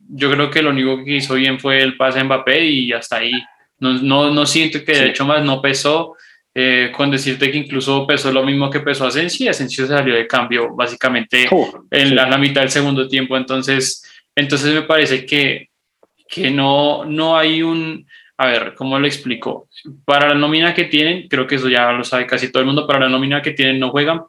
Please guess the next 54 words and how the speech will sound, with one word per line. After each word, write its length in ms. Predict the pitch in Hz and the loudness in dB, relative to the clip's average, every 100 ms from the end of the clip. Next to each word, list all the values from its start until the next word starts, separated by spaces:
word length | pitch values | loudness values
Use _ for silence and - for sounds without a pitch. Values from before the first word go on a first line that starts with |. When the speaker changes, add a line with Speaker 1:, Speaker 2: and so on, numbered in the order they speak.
| - | 0
Speaker 1:
pero 320 | 143 139 139 | 2 4 2
para 160 | 131 | 2
la 80 | 127 | 2
nómina 400 | 131 131 143 151 | 0 0 -2 -2
que 80 | 151 | -4
tienen 340 | - 139 165 | -2 -2 -4
tampoco 460 | - 139 135 131 131 | -4 -2 -2 -2 0
tienen 340 | 139 139 139 | 0 0 0
una 140 | 139 135 | -2 -2
mentalidad 560 | 135 135 135 135 120 120 | -2 -2 -2 0 -2 -2
ganadora. 520 | 123 127 120 - - _ _ - - - | -4 -2 -2 -2 -6 _ _ -20 -14 -2
Y 80 | 139 | 2
eso 160 | 135 | 4
deberían 380 | 151 147 135 151 | 4 4 2 2
de 100 | 160 | 0
tenerlo 400 | 165 143 131 190 | 0 0 0 -2
porque 240 | 196 - | -4 -6
son 320 | 139 123 120 - | -4 -4 -4 -2
tres 240 | 143 143 | 0 2
jugadores, 540 | 156 151 135 135 156 | 2 2 2 2 0
bueno, 220 | 135 120 110 | -2 -2 0
Mbappé 340 | 123 123 123 | -2 0 0
no 160 | 131 131 | 0 0
tanto 320 | 147 147 180 | -2 -4 -4
por 160 | 160 | -2
la 100 | 127 | 0
juventud 360 | 123 127 123 - - | 0 -2 -4 -12 -6
que 80 | 135 | -2
tiene, 320 | 143 156 160 - - - | 0 -2 -6 -16 -20 -10
pero 240 | - 151 147 | -2 2 2
Messi 320 | 143 143 156 | 2 2 2
y 40 | |
Neymar, 360 | 165 160 156 170 | 2 2 2 0
Me-, 220 | 165 - | -2 -2
Neymar 340 | 143 139 156 170 | -2 0 0 -2
ya 80 | |
tiene 220 | 160 156 151 | -4 -6 -4
treinta 340 | 165 165 170 | -2 -2 -2
y 60 | 165 | -2
Messi 240 | 135 135 | -2 -4
tiene 200 | 139 139 | -6 -6
treinta 300 | 139 139 135 | -4 -2 -2
y 60 | 123 | -4
seis, 280 | 120 113 - | -6 -4 -2
y 60 | |
ellos 180 | 123 127 | 0 0
saben 180 | 139 139 | 0 0
muy 160 | 143 | 0
bien 140 | 143 147 | 0 -2
lo 120 | 147 | -4
que 80 | 131 | -8
son 160 | 120 | -8
ganar 280 | 117 117 113 | -4 -4 -4
trofeos 600 | - 120 - - - - | -8 -12 -10 -10 -12 -14